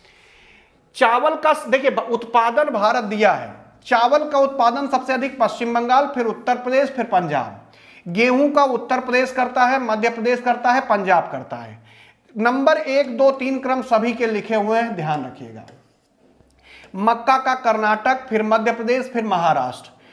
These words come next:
ज्वार का महाराष्ट्र करता है, कर्नाटक करता है, फिर राजस्थान करता है। अगला है बाजरा।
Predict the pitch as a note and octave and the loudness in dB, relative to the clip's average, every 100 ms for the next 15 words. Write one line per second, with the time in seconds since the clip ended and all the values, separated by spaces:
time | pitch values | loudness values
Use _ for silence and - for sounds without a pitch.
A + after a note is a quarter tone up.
0 | - E3 D3+ A3+ A#3 B3+ C4 B3 G#3+ G#3+ | -18 -12 2 4 4 2 -2 -2 0 2
1 | A3 A3+ A3 A#3 A3 A#3 A#3 A#3 A3 G3+ | 2 0 -2 -4 0 4 4 4 -2 0
2 | G3 G3 G#3 G#3+ G#3+ A#3 A3+ G#3+ F3+ D#3+ | -2 -2 -2 -2 2 0 0 -2 -2 0
3 | D#3+ - D3+ C3 A2+ G#2+ G#2+ G#2 G2+ _ | -2 -6 -10 -10 -12 -16 -18 -18 -20 _
4 | _ _ _ _ _ _ _ _ G3+ B3+ | _ _ _ _ _ _ _ _ 0 2
5 | C4+ C4 G3 E3+ D#3 C#3 | 2 2 0 0 0 -2